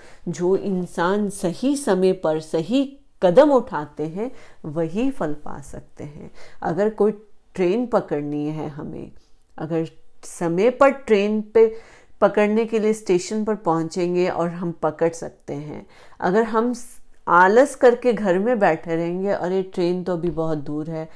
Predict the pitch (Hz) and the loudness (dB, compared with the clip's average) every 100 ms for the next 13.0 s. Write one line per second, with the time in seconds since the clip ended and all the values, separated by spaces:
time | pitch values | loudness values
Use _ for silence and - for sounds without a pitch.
0 | - - - - 190 180 170 160 165 165 | -20 -20 -18 0 0 2 0 0 -2 -2
1 | 170 160 202 185 156 151 156 156 151 175 | -2 0 -2 -2 -6 -6 -8 -6 -4 -4
2 | 196 170 151 151 165 - - - - 185 | -4 -8 -10 -8 -10 -10 -16 -18 -8 -4
3 | 160 170 180 190 240 226 - 220 220 180 | -2 -2 -6 0 2 2 -2 -6 -4 -6
4 | 180 226 233 220 - - 160 214 196 185 | -6 -4 -6 -6 -8 -8 -6 -6 -4 -6
5 | 202 214 240 247 247 175 127 - - - | -6 -4 0 2 2 -4 -8 -14 -18 -20
6 | - - - - - - - 160 190 202 | -20 -20 -20 -20 -20 -10 -2 2 2 0
7 | - - - - 180 208 220 - _ - | -10 -14 -12 -4 0 0 0 -6 _ -20
8 | - 214 196 190 214 208 208 202 151 160 | -8 -4 -4 -2 -4 -2 -6 -4 -6 -4
9 | 233 240 190 165 151 - 151 151 170 233 | -6 -4 -2 -2 -6 -10 -10 -6 -2 -2
10 | 233 - - 180 185 180 180 190 208 202 | -4 -16 -4 -4 -4 -4 -2 -2 -4 -6
11 | - - - - 175 196 294 - - 302 | -14 -20 -12 0 6 6 6 0 0 0
12 | 302 269 190 190 190 - 180 175 185 190 | 4 4 6 2 -2 -2 2 4 4 0